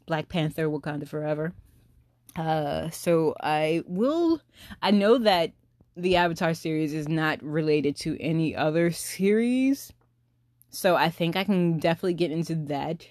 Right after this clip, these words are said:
scot-free of worrying about any other series.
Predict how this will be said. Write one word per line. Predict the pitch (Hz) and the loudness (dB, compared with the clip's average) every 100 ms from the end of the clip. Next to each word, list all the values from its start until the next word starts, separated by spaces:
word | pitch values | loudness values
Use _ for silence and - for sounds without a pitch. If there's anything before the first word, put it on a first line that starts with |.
| _ _ _ _ _ _ _ | _ _ _ _ _ _ _
scot-free | - - 175 160 - 180 180 | -10 0 0 0 -2 0 2
of | 180 | 0
worrying | 160 139 160 175 185 | -4 -2 2 2 0
about | 175 170 - | 0 0 -2
any | 156 165 - | -4 -4 -4
other | 156 175 | -4 -4
series. | 185 220 233 247 262 269 | -4 -2 -2 0 -2 -4